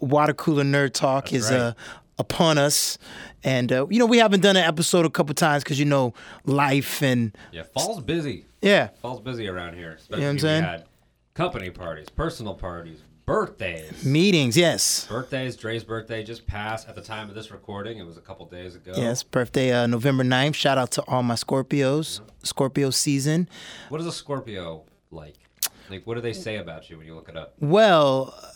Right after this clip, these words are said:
Speaker 1: a lot. It's, it's crazy 'cause when I meet a lot of people,
Speaker 2: Mm-hmm.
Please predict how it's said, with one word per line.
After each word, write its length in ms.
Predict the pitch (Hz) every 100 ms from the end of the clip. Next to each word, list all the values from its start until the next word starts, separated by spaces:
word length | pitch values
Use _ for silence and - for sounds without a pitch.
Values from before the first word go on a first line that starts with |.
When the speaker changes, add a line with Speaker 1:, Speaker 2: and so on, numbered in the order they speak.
| - _ _ _ _ _
Speaker 1:
a 60 | -
lot. 280 | 147 196 185
It's, 160 | 156 -
it's 100 | 165
crazy 280 | - 196 156
'cause 140 | 147
when 120 | 131
I 80 | 143
meet 220 | 156 170
a 60 | 160
lot 160 | 147 127
of 60 |
people, 540 | - 123 - 90 - - -
Speaker 2:
Mm-hmm. 140 | 87